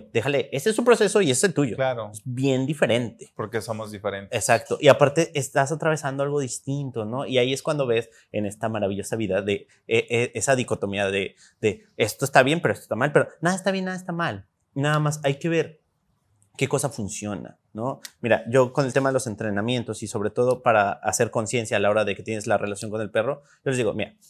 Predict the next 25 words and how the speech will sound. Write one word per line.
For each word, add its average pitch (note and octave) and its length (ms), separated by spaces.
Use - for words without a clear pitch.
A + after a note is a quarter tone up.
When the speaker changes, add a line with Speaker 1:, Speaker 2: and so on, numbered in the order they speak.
Speaker 1:
vamos C#3+ 160
a C3+ 60
trabajar A#2 340
tres G#2+ 200
cosas. - 400
Conciencia, G#3 500
amor, F#3 240
responsabilidad. A2 640
Eso E3+ 160
es D#3 80
todo. - 300
Si - 100
haces A3 220
consciente F3+ 400
lo D#3 100
que C3+ 80
estás - 460
haciendo A3+ 720
en B3 80
este B3 160
momento, A#3+ 540
estás D3+ 380
aquí G3 420
y A2+ 120
ahora. G2+ 440